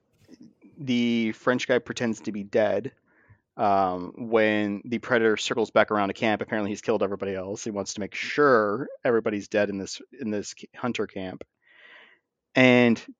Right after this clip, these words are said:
the Predator doesn't see him. Like, it kinda, like, he knows that he's there, but he assumes he's dead.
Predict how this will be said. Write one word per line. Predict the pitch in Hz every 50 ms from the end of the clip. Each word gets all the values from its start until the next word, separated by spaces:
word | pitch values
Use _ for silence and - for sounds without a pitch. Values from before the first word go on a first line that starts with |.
| _ _ _ _ _ _ _ _
the | - 127
Predator | - - 160 185 190 196 196 175
doesn't | 170 165 170 156
see | - - 170 180 165
him. | 131 117 104 123 113 -
Like, | - 123 113 - -
it | 170 143 -
kinda, | - - 208 240
like, | 220 - 147
he | 165
knows | 156 156 147 151 170 208 -
that | 165 147
he's | 117 147 156 135 120 117
there, | 127 123 123 113 107 107
but | 104 117 117
he | 117
assumes | 110 - - - - 139 143 143 131 -
he's | 123 117 107 107
dead. | _ 117 110 104 95 - -